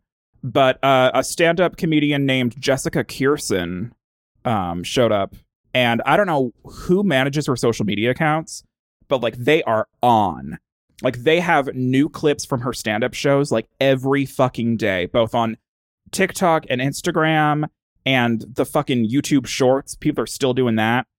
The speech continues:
Anyways, she's a stand-up comedian who's been doing stand-up forever, and she's so fucking funny. And I, like, spent, I don't know, hour and a half, two hours watching stand-up clips of hers, both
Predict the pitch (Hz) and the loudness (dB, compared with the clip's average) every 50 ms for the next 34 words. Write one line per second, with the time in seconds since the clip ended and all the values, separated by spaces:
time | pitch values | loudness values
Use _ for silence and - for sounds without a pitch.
0 | _ _ _ _ _ _ - 143 165 180 170 143 127 123 127 135 135 - - - | _ _ _ _ _ _ -2 0 2 2 2 2 4 4 2 0 -2 -4 -6 -4
1 | 156 143 147 143 - - 160 156 156 180 185 180 180 143 143 147 160 165 147 127 | -4 -2 -2 -4 -2 0 0 2 2 2 0 -2 -2 -2 0 0 0 0 0 0
2 | 120 131 123 113 117 113 120 120 117 117 - - - 135 131 135 131 - - - | 0 0 0 0 0 0 0 0 -2 -4 -4 -2 -2 0 0 0 -2 -4 -4 -4
3 | 120 - 117 131 123 131 113 101 104 117 110 - 131 113 - - - 151 170 202 | 0 2 2 2 2 0 -2 -2 -2 -4 -6 -6 -6 -8 -6 -2 0 0 0 0
4 | - - - - - - - - 170 196 - - 214 214 196 160 - - - - | -2 -10 -18 -18 -18 -10 -4 -2 -2 -2 -2 -2 0 0 0 0 -2 -4 -4 0
5 | 135 147 180 151 95 87 87 90 101 123 _ _ _ _ _ _ _ _ _ _ | 0 2 2 0 -2 -4 -6 -6 -8 -8 _ _ _ _ _ _ _ _ _ _
6 | - 135 143 139 135 131 135 131 131 123 120 - _ - 131 135 143 143 135 139 | -2 0 2 2 2 2 2 0 0 -2 -4 -8 _ 0 2 4 4 4 2 0
7 | 113 135 135 131 127 113 - - _ _ _ _ _ _ _ - - - - - | 0 2 2 2 2 0 -4 -16 _ _ _ _ _ _ _ -12 -8 -4 0 0
8 | 180 165 151 - - 170 202 226 226 160 147 147 156 139 110 98 90 - _ _ | 0 0 0 -2 -2 0 2 2 2 2 2 2 2 2 2 0 0 -4 _ _
9 | _ _ - 127 139 156 175 202 196 185 170 156 110 131 127 127 127 143 160 196 | _ _ -2 0 2 4 4 4 2 2 0 -2 -2 0 0 2 2 0 -2 -2
10 | 214 - - - _ _ _ _ _ _ - - - - 175 160 170 180 147 127 | -4 -8 -14 -20 _ _ _ _ _ _ -8 -6 -2 2 2 4 4 4 2 2
11 | 123 127 131 156 160 165 147 135 113 113 110 110 113 - - 147 143 - - - | 2 2 4 2 2 0 -2 -2 2 2 4 2 2 0 -2 -4 -4 -4 -6 -6
12 | - 110 104 107 113 131 - - - 175 165 - - 185 175 - 190 175 175 170 | -4 -4 -2 0 -2 -2 -4 -2 -2 -2 -2 -2 -2 -4 -2 0 0 0 0 0
13 | 175 185 208 - - - - _ _ _ _ _ _ _ - 151 - 147 147 143 | -2 -4 -6 -10 -14 -16 -18 _ _ _ _ _ _ _ -4 0 2 2 2 0